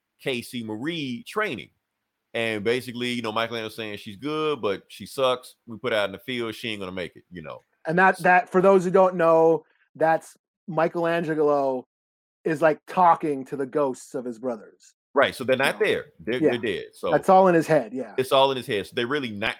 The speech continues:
Speaker 1: there. He just thinks they're there 'cause basically the cope mechanism, not go insane, you know, being the only one left. So they're basically saying she sucks. You're, you're, you're, you're a white belt. Uh, you pretend to be a warrior. Attack me.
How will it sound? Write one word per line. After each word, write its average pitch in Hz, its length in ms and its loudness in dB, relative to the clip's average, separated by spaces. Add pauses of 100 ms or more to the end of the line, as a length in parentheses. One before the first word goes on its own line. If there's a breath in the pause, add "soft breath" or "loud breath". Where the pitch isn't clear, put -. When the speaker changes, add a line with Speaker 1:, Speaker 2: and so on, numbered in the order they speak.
Speaker 1:
there. 131 320 -2
He 127 120 -10
just 104 200 -12
thinks 104 160 -12
they're 107 140 -6
there 107 240 -4
'cause 90 260 -12
basically 92 380 -8
the 80 60 -18
cope - 280 -10
mechanism, 98 480 -10
not 90 180 -8
go 92 140 -12
insane, 92 580 -10
you 92 80 -16
know, 85 140 -12
being 85 240 -16
the 85 60 -8
only 85 140 -10
one 85 120 -10
left. 90 220 -4 (420)
So 151 460 4 (140)
they're 139 80 -4
basically 196 280 2
saying 143 280 0
she 131 160 -10
sucks. 113 400 2 (340)
You're, 123 180 -4
you're, 117 260 -4
you're, 113 300 -4
you're 113 160 0
a 113 40 2
white 113 260 0
belt. 104 280 0 (560)
Uh, 107 100 4
you 113 200 -2
pretend 131 280 -10
to 123 60 -8
be 120 100 -6
a 117 60 -2
warrior. 98 600 -4 (200)
Attack 120 420 -4
me. 107 420 -8